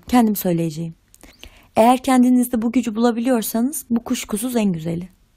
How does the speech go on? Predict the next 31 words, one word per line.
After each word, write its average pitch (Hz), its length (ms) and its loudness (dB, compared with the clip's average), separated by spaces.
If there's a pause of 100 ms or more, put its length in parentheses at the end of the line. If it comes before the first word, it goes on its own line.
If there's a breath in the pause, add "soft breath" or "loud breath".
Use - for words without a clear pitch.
(480)
Bir 269 160 4
başkası, 202 640 0 (360 soft breath)
örneğin 269 380 4
Vera 269 180 2
Pavlovna 269 480 0
söz 233 220 -4
konusu 226 280 0
olsaydı 226 500 0
işi 240 240 -6
bu 240 80 -10
kadar 220 240 0
ağırdan 202 400 0
almaya 214 300 0
hiç 254 180 -4
gerek 208 260 -2
olmazdı. 165 480 -4 (540 loud breath)
İnsanların 247 540 4
damarlarında 233 540 2
akan 254 300 0
kan 240 240 2
birbirine 220 340 2
uymuyor. 165 400 -2 (380 loud breath)
Ateşli 247 420 0
bir 262 100 2
insan 208 340 0
sistematik 214 720 -2 (240 loud breath)
ve 226 80 6
ağır 240 300 4
davranışlara 196 600 0
nasıl 240 200 -2
katlanamazsa, 180 840 -2